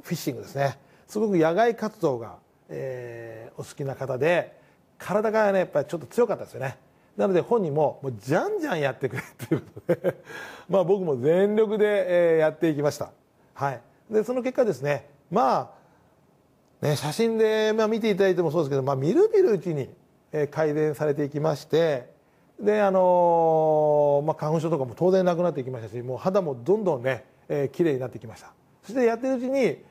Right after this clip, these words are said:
あのー、最初ね、あの、問診票あるんですけど、その問診票にね、書いてなかったんですけど、まあ、本人もそれ書いてもしょうがないと思ってたんですよね。あのー、まあ、結構ね、手術をお医者さんから言われてた痔があったそうなんですよ。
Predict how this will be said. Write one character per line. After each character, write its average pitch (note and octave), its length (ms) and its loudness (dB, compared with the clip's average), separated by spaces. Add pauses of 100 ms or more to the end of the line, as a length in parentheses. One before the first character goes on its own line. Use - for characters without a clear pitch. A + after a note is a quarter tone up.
(140)
あ F#3+ 100 0
の F3 360 2
ー、 E3 40 -6
最 B3 160 0
初 C4+ 120 -2
ね、 C4 80 2
あ G#3+ 80 2
の、 E3+ 160 0
問 A3 220 2
診 B3 200 0
票 C4 140 4
あ B3+ 60 4
る A3 60 4
ん E3 40 0
で C3 60 -6
す - 60 -14
け C3+ 60 -4
ど、 D3 280 0 (100)
そ - 80 -12
の C4 80 -8
問 D4+ 180 -4
診 - 200 -2
票 C#4+ 80 0
に C#4+ 60 -4
ね、 A#3+ 200 0
書 G4+ 140 0
い F4+ 40 2
て C#4+ 80 -4
な E4+ 140 -2
か F#4 80 0
っ F3+ 80 -6
た D#3+ 120 0
ん C#3+ 60 -8
で B2+ 80 -10
す - 60 -20
け C3+ 100 0
ど、 D#3 380 0
ま G3+ 80 0
あ、 - 20 0 (140)
本 F#4 120 0
人 D4 100 0
も F3 60 2
そ G#3+ 120 2
れ - 80 0
書 C#4+ 80 0
い F#4 60 -2
て F4 80 -4
も D#3 80 -6
し - 80 -6
ょ C#4+ 60 0
う - 20 -4
が F4 80 -2
な A4 80 0
い D4 60 0
と A#3 60 -2
思 F3 120 0
っ - 20 0
て D3+ 40 -4
た D#3 60 -4
ん - 40 -6
で - 20 -10
す G#2+ 40 -14
よ A#2 60 -10
ね。 E3 180 -4 (300)
あ F3+ 100 -2
の D#3+ 340 2
ー、 E3+ 40 -6
ま G3+ 140 2
あ、 F3 60 -2
結 C#4 220 -4
構 A3 80 2
ね、 F3 80 -2
手 D4+ 120 0
術 B3+ 180 2
を D3+ 420 0
お F3 120 -4
医 - 20 0
者 D#3+ 80 -10
さ F#3 100 0
ん F3 40 -2
か F3+ 60 4
ら F3+ 40 4
言 F3 80 4
わ F3+ 80 2
れ F3 80 -2
て F3+ 100 -6 (380)
た D3+ 180 2
痔 C3 200 -4
が B3 100 2
あ D#4 40 2
っ D4+ 40 -4
た D3 80 -4
そ - 140 -12
う - 40 -4
な C#3+ 40 2
ん C3+ 60 -12
で - 40 -20
す - 40 -20
よ。 - 200 -4